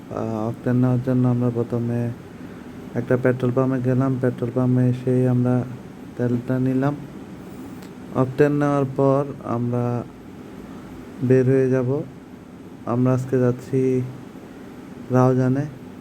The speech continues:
নোয়াপাড়ার পরে পাহাড়তলির আগে। তো রওনা শুরু হয়ে গেল। এটা এভার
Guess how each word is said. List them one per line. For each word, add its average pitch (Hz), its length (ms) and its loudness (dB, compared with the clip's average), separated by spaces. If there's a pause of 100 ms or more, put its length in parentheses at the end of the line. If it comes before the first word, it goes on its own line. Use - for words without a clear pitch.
(580)
নোয়াপাড়ার 127 600 4 (140)
পরে 123 260 4 (100)
পাহাড়তলির 120 640 2
আগে। 120 300 0 (2000)
তো 123 440 4 (540)
রওনা 123 300 4
শুরু 131 240 2
হয়ে 135 220 4
গেল। 131 160 4
এটা 127 220 2
এভার 123 200 2